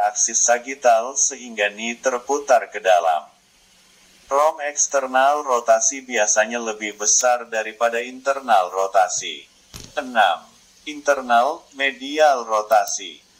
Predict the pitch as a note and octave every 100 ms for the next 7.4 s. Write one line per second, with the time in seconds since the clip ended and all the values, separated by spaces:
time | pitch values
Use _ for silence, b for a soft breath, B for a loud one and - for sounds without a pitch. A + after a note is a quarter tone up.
0 | - D3+ D3 D3 D3 D#3 D#3+ D3+ C#3 C3
1 | C3 - D3 C#3+ C3 A#2 A2 A2 A2 A2
2 | A2+ A2+ A2 G#2+ G#2+ A#2 - A2 A2 A#2+
3 | C#3 C3 A#2 A#2 G#2+ G#2+ G#2+ G#2 G2+ -
4 | A#2+ - A#2+ A#2 B2 C3+ D3 D3 B2 F#2+
5 | G2+ D#3+ F3+ - C3 A#2 G#2+ G2 G2 G#2
6 | A2+ C3 B2+ C3+ D3 D3 A2+ G2 G2+ F#2
7 | F2 D#2+ D2+